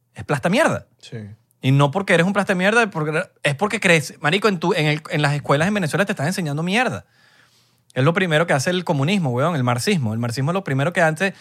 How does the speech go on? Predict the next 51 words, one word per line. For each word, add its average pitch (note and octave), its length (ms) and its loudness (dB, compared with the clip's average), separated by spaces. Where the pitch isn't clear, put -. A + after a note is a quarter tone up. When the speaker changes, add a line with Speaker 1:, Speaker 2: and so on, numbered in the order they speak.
Speaker 1:
es E3+ 100 2
que F#3+ 60 -4
cuando F3+ 440 0
logran, D#3+ 440 4
el F3+ 120 -4
socialismo D3+ 520 -2
logra F#3 340 2
entrar E3 460 2
en C#3+ 100 -4
el C3 100 -4
poder, F#3+ 420 2
lo F3+ 160 6
primero, D4+ 500 4
primero, C4+ 440 4
primero C4+ 340 6
que A3 120 -2
cambian D#4+ 340 4
son A3 140 0
las G#3+ 100 2
escuelas. B2+ 320 -2
Speaker 2:
La D#3 100 -2
educación. C#3+ 420 -4
Speaker 1:
La D#3 80 4
educación. C#3+ 540 0
¿Por F3+ 160 4
qué? C#4 100 6
Porque F#3+ 220 0
tú F3+ 140 -4
empiezas, G#3 500 0
porque F3 200 -4
cambias F#3+ 220 4
la C4+ 60 6
educación A#3 340 0
y D#4 40 -4
le D4 40 -6
empiezas F3+ 300 -4
a B3 40 -2
meter G#3 220 -4
esa G3 120 -2
mierda A#3 200 -2
en C4 60 -2
el B3+ 80 -4
cerebro. F3+ 360 0
<clears throat> - 180 -10
Cerebro, A2 280 -10
cerebro, F#2+ 240 -14
cerebro. G#2 120 -12
Tú D3 80 -2
de C#3+ 80 6
esos E3+ 140 -2
carajitos, E3+ 440 2